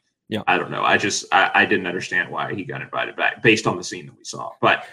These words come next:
Speaker 1: Also, I,
Speaker 2: um,
Speaker 1: I, I did look up J D Vance after just out of curiosity to see if, like, he ended up working at this particular law firm that was mentioned. He didn't. He worked for Peter Thiel's, like, in, like, venture capital fund after
Speaker 2: And,
Speaker 1: he graduated from law
Speaker 2: and
Speaker 1: school.
Speaker 2: that's another, that's another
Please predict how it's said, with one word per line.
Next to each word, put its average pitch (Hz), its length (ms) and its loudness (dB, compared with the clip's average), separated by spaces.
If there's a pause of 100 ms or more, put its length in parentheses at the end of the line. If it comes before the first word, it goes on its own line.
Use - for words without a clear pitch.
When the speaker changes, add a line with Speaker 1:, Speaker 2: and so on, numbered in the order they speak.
(140)
Speaker 1:
Also, 226 160 6
I, 165 240 8
Speaker 2:
um, 185 80 2
Speaker 1:
I, 165 260 6
I 175 40 4
did 233 140 4
look 156 180 0
up 139 100 0
J 127 160 2
D 123 120 0
Vance 110 280 0
after 107 280 0
just 117 180 -6
out 110 80 2
of 95 60 -10
curiosity 101 580 -2
to 104 40 -12
see 117 100 0
if, 104 120 0
like, 104 140 -4
he 110 100 -2
ended 101 160 -2
up 107 120 -4
working 107 260 0
at 95 80 -4
this 110 100 -4
particular 107 380 -2
law 95 220 0
firm 190 240 -2
that - 100 0
was 101 80 -6
mentioned. 104 320 -4 (180)
He 247 140 4
didn't. 120 300 4
He 190 100 6
worked 196 160 8
for 196 80 8
Peter 185 240 4
Thiel's, 185 260 4
like, 175 160 4
in, 160 220 -2
like, 160 160 6
venture 170 300 4
capital 175 400 6
fund 98 340 2 (420)
after 131 200 6
Speaker 2:
And, 127 80 8
Speaker 1:
he 127 60 4
graduated 120 400 4
from 120 120 -2
law 110 100 8
Speaker 2:
and 101 100 6
Speaker 1:
school. 170 100 6
Speaker 2:
that's - 160 4
another, 165 380 2
that's 160 260 4
another 139 380 2